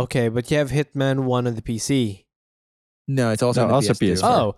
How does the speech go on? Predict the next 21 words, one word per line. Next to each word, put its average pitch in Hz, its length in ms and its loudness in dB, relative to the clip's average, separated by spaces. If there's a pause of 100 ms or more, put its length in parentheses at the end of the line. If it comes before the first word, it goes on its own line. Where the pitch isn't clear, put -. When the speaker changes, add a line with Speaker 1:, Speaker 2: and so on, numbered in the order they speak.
(100)
Speaker 3:
there - 120 2
you - 60 4
Speaker 2:
F 349 60 4
P - 20 4
S - 40 2
four, 110 100 2
Speaker 3:
go. 101 80 0
Speaker 2:
yeah. 113 60 2
Speaker 1:
Because, 180 420 -2
'cause 175 200 -2
Speaker 2:
So - 100 2
Speaker 1:
here's 139 100 2
Speaker 2:
I'm 147 140 2
Speaker 1:
the 190 60 4
Speaker 2:
gonna - 0 -
Speaker 1:
thing. 151 140 2 (200)
Speaker 2:
skip. - 120 -20
Speaker 1:
Uh, 156 360 2
Hitman 214 600 -2
two 123 540 2 (440)
has 160 440 0